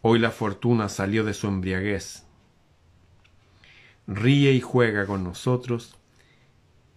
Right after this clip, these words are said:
y nos sigues hacia donde queremos conducirla. Ayer quemábamos incienso frente a ídolos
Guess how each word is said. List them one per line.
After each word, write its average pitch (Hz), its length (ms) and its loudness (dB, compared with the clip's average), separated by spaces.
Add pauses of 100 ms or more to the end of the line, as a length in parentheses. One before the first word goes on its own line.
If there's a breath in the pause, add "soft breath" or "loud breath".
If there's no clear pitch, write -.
y 98 80 -6
nos 92 180 -6
sigues 107 640 -4 (180)
hacia 95 320 -8
donde 95 300 -4
queremos 95 400 -4
conducirla. 85 680 -14 (2500 soft breath)
Ayer 147 300 4
quemábamos 147 580 4
incienso 113 800 -2
frente 98 560 -4
a 95 60 -2
ídolos 95 580 -4